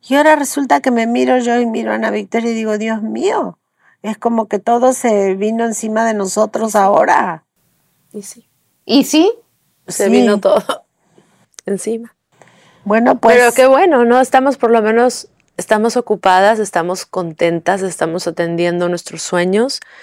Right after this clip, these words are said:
Speaker 2: y, mm,
Speaker 1: Cumpliendo
Speaker 2: me
Speaker 1: con los
Speaker 2: parece que está
Speaker 1: compromisos.
Speaker 2: mejor estar ocupado que no.
Speaker 3: Siempre,
Speaker 2: ¿No?
Speaker 3: siempre.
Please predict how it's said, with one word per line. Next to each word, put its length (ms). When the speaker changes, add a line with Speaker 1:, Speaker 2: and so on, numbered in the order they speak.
Speaker 2:
y, 220
mm, 420
Speaker 1:
Cumpliendo 520
Speaker 2:
me 60
Speaker 1:
con 100
los 80
Speaker 2:
parece 260
que 80
está 160
Speaker 1:
compromisos. 240
Speaker 2:
mejor 240
estar 340
ocupado 560
que 160
no. 140
Speaker 3:
Siempre, 640
Speaker 2:
¿No? 240
Speaker 3:
siempre. 680